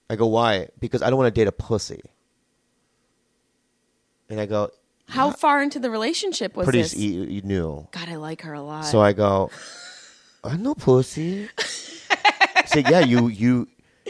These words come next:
Speaker 1: you're afraid to fail, and you, you're just a coward." So then, um, I said to her, "I'll go, I'll go, I'll start going."
Speaker 2: <laughs>
Speaker 1: But this is how she helped me. So one time,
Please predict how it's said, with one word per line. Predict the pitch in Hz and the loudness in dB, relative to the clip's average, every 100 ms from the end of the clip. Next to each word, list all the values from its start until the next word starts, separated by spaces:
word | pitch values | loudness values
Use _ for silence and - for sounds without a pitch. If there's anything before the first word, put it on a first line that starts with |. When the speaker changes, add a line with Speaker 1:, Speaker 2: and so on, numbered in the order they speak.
| - | -4
Speaker 1:
you're | 110 127 | 4 6
afraid | 120 - - 113 117 | 6 2 2 4 4
to | 104 | -2
fail, | - - 92 92 104 117 127 _ _ _ _ - | -4 -2 0 0 -2 -8 -16 _ _ _ _ -4
and | 98 95 92 | 0 0 -2
you, | 87 98 98 95 - | 0 2 4 2 -2
you're | 98 107 | -2 -2
just | 98 107 110 | -2 -6 -8
a | |
coward." | - 101 147 175 80 80 _ _ _ _ _ _ _ _ _ _ _ _ _ _ _ _ | -8 -8 -6 -4 -6 -8 _ _ _ _ _ _ _ _ _ _ _ _ _ _ _ _
So | - 117 | -2 0
then, | 113 110 110 | 2 2 2
um, | 113 107 101 95 - _ _ _ _ _ _ 104 | 2 2 2 -6 -14 _ _ _ _ _ _ 0
I | |
said | 107 113 104 | 0 -2 -2
to | |
her, | 101 127 | -2 0
"I'll | 131 | 2
go, | 151 147 | 4 6
I'll | 143 | 4
go, | 135 160 | 6 6
I'll | 156 | 6
start | - 165 - | 6 4 6
going." | 147 139 120 95 92 | 6 6 4 0 -10
Speaker 2:
<laughs> | 320 - - - - - - - - | -16 -16 -16 -12 -14 -12 -14 -12 -6
Speaker 1:
But | 123 | -4
this | 120 127 | -4 -6
is | 113 | -6
how | 113 110 107 | 2 2 2
she | - 101 90 - | -4 -6 -8 -4
helped | 101 87 | -4 -4
me. | 82 | -8
So | 101 | -8
one | 92 98 131 | -2 0 0
time, | 110 98 87 85 87 | -4 -4 -4 -6 -10